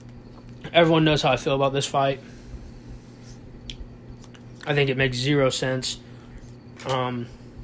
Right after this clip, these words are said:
obviously, this wouldn't happen if the judges would have just got it right in the first fight. The draw was abysmal.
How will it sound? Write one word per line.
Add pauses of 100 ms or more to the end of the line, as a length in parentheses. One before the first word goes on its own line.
(1300)
obviously,
this
wouldn't
happen (180)
if
the
judges (760)
would
have
just
got
it
right
in
the
first
fight. (2500)
The
draw
was
abysmal.